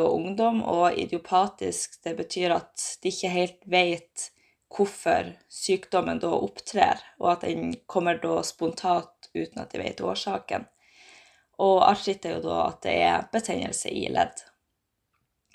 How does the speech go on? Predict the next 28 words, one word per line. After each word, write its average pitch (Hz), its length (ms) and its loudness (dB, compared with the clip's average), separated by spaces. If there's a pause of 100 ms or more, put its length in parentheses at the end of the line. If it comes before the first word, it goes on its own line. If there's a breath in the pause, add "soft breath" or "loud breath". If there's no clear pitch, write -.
(140)
Eh, 190 160 6
så 185 160 -2
det 190 80 2
er 190 60 6
jo 180 100 4
en 175 80 0
skjult - 800 -2 (100)
og 175 240 0
kronisk 190 480 -2
sykdom, 277 680 0 (180)
som - 400 -6
da, 190 140 4 (240)
eh, 175 320 0 (840 soft breath)
eh, 175 560 4
grunnen 185 240 2
til 180 60 -2
at 180 100 -4
det 175 80 -2
heter 165 160 -8
barneleddgikt 175 800 0
er - 240 -2
for - 140 -4
at - 100 -16
det - 60 -16
kommer 165 420 -2
før 165 400 0
man 160 160 -2
da 165 80 2